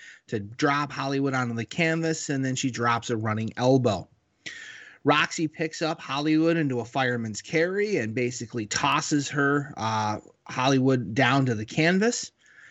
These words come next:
The girls decide to do a crisscross, running the opposite ropes and then changing it to ninety degrees, and they do this back and forth a few times.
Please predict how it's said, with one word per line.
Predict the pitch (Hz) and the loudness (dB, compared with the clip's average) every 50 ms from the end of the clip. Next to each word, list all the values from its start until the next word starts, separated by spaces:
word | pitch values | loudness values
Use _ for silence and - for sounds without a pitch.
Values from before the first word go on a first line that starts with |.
| - _ | -20 _
The | - 131 | 0 0
girls | 127 131 165 170 185 202 185 | 4 4 4 6 6 2 2
decide | 175 175 160 - 185 180 180 170 | 0 -2 -2 0 0 0 2 2
to | 165 156 | 2 4
do | 143 165 156 | 4 4 2
a | 135 | 2
crisscross, | 113 - - 185 180 - - - - 180 175 170 170 175 165 - | -2 -4 -4 -4 -2 -2 -8 -4 -2 -2 0 2 0 0 -2 -2
running | 156 151 151 160 160 151 | -2 -2 -2 0 0 0
the | 147 139 | 0 0
opposite | 143 147 156 151 160 151 - 143 82 | 0 -2 -2 0 -2 -2 -2 -2 -4
ropes | 95 135 143 156 165 165 - - | 0 2 4 4 4 2 -2 -6
and | 135 127 127 | -6 -4 -2
then | 123 120 | -4 -4
changing | 117 - 147 139 143 143 139 147 143 | -2 -2 -2 0 0 0 0 0 -2
it | 147 120 - | -2 -4 -4
to | - 135 123 123 | -2 0 0 2
ninety | 123 131 135 135 135 135 131 | 2 2 2 2 2 0 0
degrees, | 120 117 113 123 131 139 143 143 143 143 135 | -2 -2 0 2 4 6 8 8 6 6 4
and | 135 123 117 | 2 0 0
they | 117 113 | 0 0
do | 110 127 139 | 2 2 2
this | 139 139 135 - | 4 4 2 0
back | - 143 135 - - 123 | 0 0 0 0 -4 -6
and | 117 - | -10 -4
forth | - 147 147 135 | 0 0 0 0
a | 143 131 | -2 -2
few | - 147 143 | 2 0 0
times. | 139 - 147 143 143 139 139 139 139 - - | 2 0 -2 0 2 2 2 2 0 -2 -6